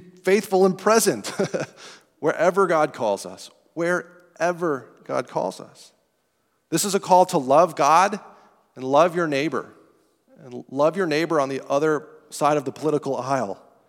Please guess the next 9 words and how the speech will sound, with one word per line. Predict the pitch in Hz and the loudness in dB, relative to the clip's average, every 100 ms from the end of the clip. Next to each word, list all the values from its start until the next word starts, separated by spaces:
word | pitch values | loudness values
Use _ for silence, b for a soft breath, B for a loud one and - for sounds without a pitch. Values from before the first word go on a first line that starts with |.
| _ _ _ _ _ _ | _ _ _ _ _ _
even | 143 170 175 | -10 -4 -4
if | 147 143 147 | -6 -10 -8
your | 135 | -8
neighbor | 131 139 127 | -6 -6 -6
is | - 117 104 | -8 -12 -18
drastically | - 113 120 139 147 151 - 123 | -18 -4 -2 -2 -6 -12 -14 -14
different | 104 113 123 107 | -8 -8 -8 -16
than | 110 107 | -16 -14
you. | 107 95 | -14 -14